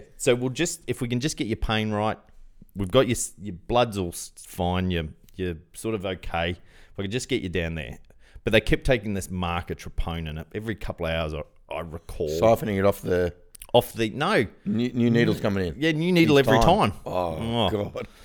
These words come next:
Speaker 1: So every
Speaker 2: No
Speaker 1: time.
Speaker 2: wonder they were going up.
Speaker 1: Yeah. <laughs> Yeah, there was the stress. So anyway, it got to this point where my troponin had gone to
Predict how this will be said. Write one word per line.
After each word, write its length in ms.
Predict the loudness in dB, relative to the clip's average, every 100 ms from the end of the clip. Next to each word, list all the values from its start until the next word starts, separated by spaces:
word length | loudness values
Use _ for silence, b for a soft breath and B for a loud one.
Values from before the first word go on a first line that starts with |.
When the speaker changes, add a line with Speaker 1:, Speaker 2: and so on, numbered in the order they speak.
| b -2
Speaker 1:
So 140 | 2
every 320 | 4 4 0
Speaker 2:
No 20 |
Speaker 1:
time. 160 | 2 4
Speaker 2:
wonder 180 | 8 8
they 100 | 8
were 80 | 8
going 260 | 4 2
up. 240 | 0 -4 -8 -10
Speaker 1:
Yeah. 360 | 6 10 10 8 2
<laughs> 120 | 0
Yeah, 160 | 6 6
there 220 | 6 0
was 120 | 0
the 140 | -4 -4
stress. 480 | 0 2 2 0 -8 -12 B B B B B 0
So 120 | 6
anyway, 380 | 6 6 4 2
it 240 | 2 0
got 200 | 2 2
to 40 | 2
this 140 | 0
point 260 | 2 2 2
where 100 | 0
my 140 | 0
troponin 500 | -4 0 2 2 2
had 140 | -2 -2
gone 360 | -2 -2 -4 -10 -20 _ -20 -20 -20 -20 -20 -18 -14 -12 -6
to 180 | -4 -4